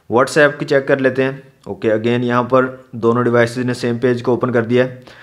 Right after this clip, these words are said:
ओके, यहाँ पर Subway Surfer को ओपन करते हैं। तो यहाँ पर आप देखें Oppo ए फिफ्टी थ्री ने दोबारा से लोड किया गेम को, जबकि Realme सी सेवनटीन ने उसको लोड नहीं किया, जहाँ पर हमने क्लोज की थी गेम वहीं से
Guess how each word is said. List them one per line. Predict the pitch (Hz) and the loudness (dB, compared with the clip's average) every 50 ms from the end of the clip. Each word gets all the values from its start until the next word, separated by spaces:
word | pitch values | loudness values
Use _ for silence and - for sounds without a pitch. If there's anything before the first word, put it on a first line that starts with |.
| - - _ - | -20 -18 _ 0
ओके, | 139 139 160 | 2 4 6
यहाँ | 165 175 175 | 4 4 4
पर | 185 180 | 0 0
Subway | - 185 180 170 190 | 0 2 2 2 2
Surfer | 180 185 165 160 180 175 | 2 2 2 2 2 2
को | 165 170 | 4 2
ओपन | 160 160 156 139 | 2 2 2 0
करते | 120 110 98 - 98 | 0 0 -2 -4 -8
हैं। | 92 - - - _ _ _ _ _ _ _ _ _ _ _ _ _ _ | -10 -12 -14 -20 _ _ _ _ _ _ _ _ _ _ _ _ _ _
तो | - 127 | -2 -2
यहाँ | 139 143 | 0 2
पर | 156 156 | 2 0
आप | 156 | 2
देखें | 151 156 156 156 170 175 180 - - - 151 | 2 0 -2 -2 -4 -6 -8 -12 -16 -6 -4
Oppo | 131 131 131 160 165 160 | -4 -2 0 0 0 2
ए | - 160 160 | 2 2 2
फिफ्टी | 156 160 156 143 - - 156 | 2 0 -4 -4 -4 -4 -6
थ्री | 151 - - 151 151 | -4 -2 -2 -2 0
ने | 151 151 151 | 2 0 0
दोबारा | 143 139 113 117 120 127 139 147 | 0 2 2 4 4 4 4 2
से | - 165 | 2 2
लोड | 147 127 120 120 117 113 | 2 2 2 2 0 0
किया | 120 127 123 120 | 0 2 2 2
गेम | 117 113 113 113 113 | 2 2 0 0 0
को, | 117 139 143 160 160 - - - _ _ - | -2 -2 -2 -2 -6 -12 -20 -20 _ _ -6
जबकि | 110 120 113 117 - 143 | -4 -4 -4 0 0 0
Realme | 127 117 131 147 160 165 170 170 170 | 0 2 4 4 4 4 4 0 -2
सी | 165 165 - 151 143 | -2 -2 -4 -6 -2
सेवनटीन | - 147 131 127 131 131 131 131 139 139 135 135 | 0 0 0 2 0 -2 -2 0 0 0 0 0
ने | 135 139 | 0 0
उसको | 139 131 - - - 135 | 0 0 -2 -2 0 2
लोड | 127 120 117 117 110 | 4 4 4 4 4
नहीं | 113 131 147 151 | 2 0 0 -2
किया, | - 135 135 135 135 131 127 - | 0 2 4 4 4 2 -2 -6
जहाँ | 131 120 120 123 123 | -4 0 0 0 0
पर | 120 135 | 2 0
हमने | 127 127 131 131 | 0 0 0 -4
क्लोज | - 139 143 147 151 147 | 0 2 2 2 2 2
की | 151 151 | 0 -2
थी | 143 147 143 | -2 -2 0
गेम | 139 135 135 139 139 | 2 2 2 2 0
वहीं | 127 117 127 123 | -2 -2 -2 -4
से | 120 123 143 147 147 147 - | -4 -2 0 0 0 -2 -6